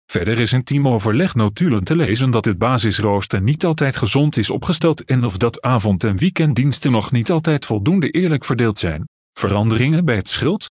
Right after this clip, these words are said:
waaronder die in het rooster, leiden tot verloop onder medewerkers. De inspectie hoort van meerdere gesprekspartners dat de uitstroom van twaalf zorgverleners,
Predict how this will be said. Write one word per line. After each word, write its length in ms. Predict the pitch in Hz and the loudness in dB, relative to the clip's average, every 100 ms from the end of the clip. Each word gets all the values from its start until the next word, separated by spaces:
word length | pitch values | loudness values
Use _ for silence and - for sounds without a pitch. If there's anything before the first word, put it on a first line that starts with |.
| - | -4
waaronder 460 | 120 139 170 139 | -2 2 2 2
die 120 | 104 | 2
in 120 | 113 104 | 2 0
het 120 | 101 | 0
rooster, 460 | 113 165 - 135 131 _ | 0 0 0 -2 -4 _
leiden 480 | 101 95 90 120 160 | -2 0 0 0 0
tot 220 | 139 104 | 0 -2
verloop 360 | - 113 104 - | 0 0 0 0
onder 260 | 139 110 | 0 2
medewerkers. 680 | 104 110 95 92 - 92 - - _ | 2 0 -2 -4 -6 -8 -10 -12 _
De 160 | - 139 | -4 0
inspectie 540 | 151 - 117 - 160 | 0 0 -2 0 0
hoort 220 | 107 107 | 2 0
van 160 | - 104 | 0 0
meerdere 360 | 107 117 110 104 | 0 0 0 -2
gesprekspartners 880 | 110 - 156 151 - 127 117 107 | -4 -4 -4 -4 -2 -2 0 -2
dat 180 | 98 101 | 0 -2
de 80 | - | -2
uitstroom 540 | 131 147 - 113 113 | -2 -2 -2 -2 0
van 180 | 107 110 | 0 -2
twaalf 320 | - 180 196 | 0 0 0
zorgverleners, 880 | - 107 98 - 90 87 85 175 - | 0 0 0 -2 -2 -2 -2 -2 -2